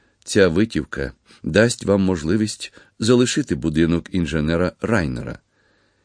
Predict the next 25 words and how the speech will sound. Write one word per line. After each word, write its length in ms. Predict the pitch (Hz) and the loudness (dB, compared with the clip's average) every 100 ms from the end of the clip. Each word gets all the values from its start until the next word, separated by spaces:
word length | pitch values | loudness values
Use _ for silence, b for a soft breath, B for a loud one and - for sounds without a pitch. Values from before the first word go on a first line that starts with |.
| _ _ _ _ _ _ _ | _ _ _ _ _ _ _
І 200 | 104 98 | 2 4
ще 220 | 90 - 139 | 2 0 2
я 120 | 92 | 2
маю 220 | 82 80 | 2 2
вас 160 | 85 - | 0 -2
попередити, 680 | 76 80 76 64 - 62 64 B B _ | -4 -2 -2 -4 -6 -8 -8 B B _
що 260 | - 87 | -6 0
одразу 380 | 80 76 95 85 | 2 2 2 2
після 280 | 87 80 85 | -4 -4 -2
весілля 580 | 73 - 69 73 90 110 B B _ | -2 -4 -4 0 0 0 B B _
вирушу 420 | 78 131 143 147 | -2 0 0 -2
в 40 | |
експедицію, 800 | 135 - - 98 80 - 69 76 - B - | -4 -2 -2 0 0 -2 -2 -4 -4 B -8
яку 260 | 80 - | -6 -2
вже 200 | 101 95 - | 0 0 -2
давно 340 | 87 87 78 87 | -2 -2 0 -2
планую. 520 | 107 90 64 - - _ _ _ _ _ _ - | 0 -2 -4 -8 -14 _ _ _ _ _ _ -2
Поки 220 | 92 87 | 0 2
я 220 | 80 90 | 4 4
повернуся, 680 | 87 87 78 76 120 - 67 - b b b b | 4 0 0 0 -2 -2 -6 -8 b b b b
ви 260 | - 147 147 | -6 0 0
звикнете 560 | 76 87 117 90 80 73 | 0 0 0 -2 -2 -2
до 140 | 80 | 0
нових 260 | 76 78 - | -2 -2 -4
обставин, 640 | - - 131 120 76 62 | -6 -6 -4 -4 -4 -6